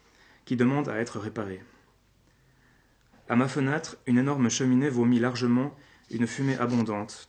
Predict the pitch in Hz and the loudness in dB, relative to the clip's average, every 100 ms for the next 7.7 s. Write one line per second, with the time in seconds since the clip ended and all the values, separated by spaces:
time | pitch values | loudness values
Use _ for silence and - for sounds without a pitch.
0 | _ - 139 131 - 143 123 107 120 123 | _ -6 -4 -4 -4 -2 0 0 2 2
1 | 117 117 123 104 - 120 120 - 117 107 | -2 -4 -4 -4 -4 -6 -6 -14 -8 -4
2 | 117 113 104 113 135 - - - - 117 | 0 0 -2 -4 -8 -20 -20 -20 -10 -4
3 | 113 107 131 131 123 113 120 107 - 101 | -2 -2 -4 -4 -2 0 0 -2 -6 -10
4 | 95 - - _ _ _ _ _ _ _ | -10 -14 -20 _ _ _ _ _ _ _
5 | _ _ _ _ _ _ _ _ _ _ | _ _ _ _ _ _ _ _ _ _
6 | - 135 143 147 - 127 107 - 120 - | -6 -2 0 0 0 0 0 -2 -6 -2
7 | 135 117 123 117 135 180 | -4 -2 0 2 2 0